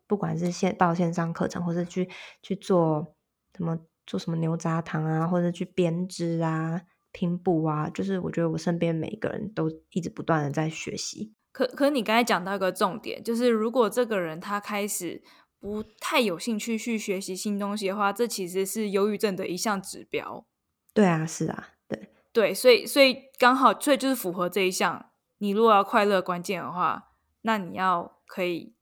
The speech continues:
Speaker 2: 你会愿意继续持续地学习。如果你不，呃，你没有想要，你没有这个动力想要持续学习的话，其实表示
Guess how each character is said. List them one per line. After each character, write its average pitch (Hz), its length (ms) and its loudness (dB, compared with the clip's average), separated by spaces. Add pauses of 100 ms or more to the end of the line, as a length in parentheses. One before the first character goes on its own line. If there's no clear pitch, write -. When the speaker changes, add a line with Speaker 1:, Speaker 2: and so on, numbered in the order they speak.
(100)
Speaker 2:
你 208 100 -6
会 233 120 2
愿 233 180 4
意 208 80 -2
继 226 220 -4
续 220 220 -4
持 - 220 -6
续 202 160 -6
地 151 140 -4
学 - 220 -8
习。 - 360 -12
如 233 140 2
果 285 100 8
你 208 240 2
不， - 420 -2 (100)
呃， 196 300 -4
你 190 120 -4
没 208 140 4
有 254 120 8
想 240 160 -2
要， 202 80 2
你 208 80 -2
没 196 80 2
有 240 80 4
这 254 80 4
个 240 80 6
动 214 240 -2
力 190 80 -4
想 185 140 -6
要 170 60 -4
持 - 80 -8
续 208 120 -2
学 180 160 -6
习 165 80 -8
的 185 60 -4
话， 190 80 -4
其 180 160 -10
实 196 100 -4
表 160 160 -4
示 190 260 -4